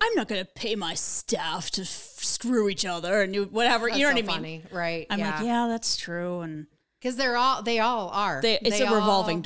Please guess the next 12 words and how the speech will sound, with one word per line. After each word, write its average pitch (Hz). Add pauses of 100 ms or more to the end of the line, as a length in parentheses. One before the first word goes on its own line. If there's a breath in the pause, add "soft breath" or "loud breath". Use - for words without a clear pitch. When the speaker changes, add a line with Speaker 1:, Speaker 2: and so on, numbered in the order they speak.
(100)
Speaker 1:
door. 208 (120)
Speaker 2:
it 190
really 190
truly 165
is. 147 (340)
Speaker 1:
What 196
Speaker 2:
Oh 190
Speaker 1:
did, 190
Speaker 2:
my 156
gosh. 147
Speaker 1:
what 190
Speaker 2:
So 180